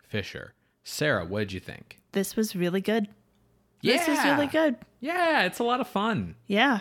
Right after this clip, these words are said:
Speaker 2: it's, uh, very well done. It's a great example of the,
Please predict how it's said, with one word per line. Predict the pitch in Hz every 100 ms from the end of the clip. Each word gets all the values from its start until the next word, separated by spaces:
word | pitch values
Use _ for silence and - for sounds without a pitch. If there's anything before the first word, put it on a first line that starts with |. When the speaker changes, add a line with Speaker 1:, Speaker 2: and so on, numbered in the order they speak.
| -
Speaker 2:
it's, | - - - -
uh, | 196 190 196 185
very | 185 180
well | 175 165 165
done. | - 180 196 262 247
It's | - 180
a | 170
great | 165 170 170 185
example | 202 185 175 - 208 233 233 -
of | 165 165 170 175
the, | - 165 156 156 156 160